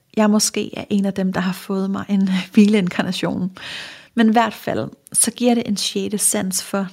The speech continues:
tanker. Du kan mærke alt, hvad andre tænker, og du er sensitiv over for tankeformer. Men igen,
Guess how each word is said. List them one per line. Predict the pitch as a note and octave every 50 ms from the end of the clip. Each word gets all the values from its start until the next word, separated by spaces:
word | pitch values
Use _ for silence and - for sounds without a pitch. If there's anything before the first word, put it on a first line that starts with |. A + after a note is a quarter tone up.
| - -
tanker. | - - - - F3+ F#3 F#3+ F#3 - - - F#3 F#3 - - - - - - - - - _ - -
Du | A3
kan | - A3+ G#3
mærke | G3+ F#3+ F3+ F#3 G3+ G#3 A3+ G#3+ G#3 - _ _ _ _
alt, | - B3 B3+ A3+ -
hvad | G#3+ G#3 - -
andre | F#3 F3 F#3+ G#3 G3
tænker, | G3 - - - G#3 F#3+ F#3 F#3 F#3 G#3 G3+ F#3+
og | - - F#3+ - -
du | G#3 G3 F#3+ - -
er | G3 G3+ G3 - - -
sensitiv | - - - - A3 G#3+ - - - - - A3 G3+ - -
over | G3 G3 F#3 F#3 F#3+
for | F#3+ - - F#3 F3 F3 - _ _ _ _
tankeformer. | - - - G3 F#3+ F3+ F#3 F#3 - - E3+ - - F2 E2+ - F3 - - - - - - - - - - _ _ -
Men | A3+ B3 A#3+ A3 -
igen, | A#3 A3+ - G3+ F3+ E3+ F3+ F#3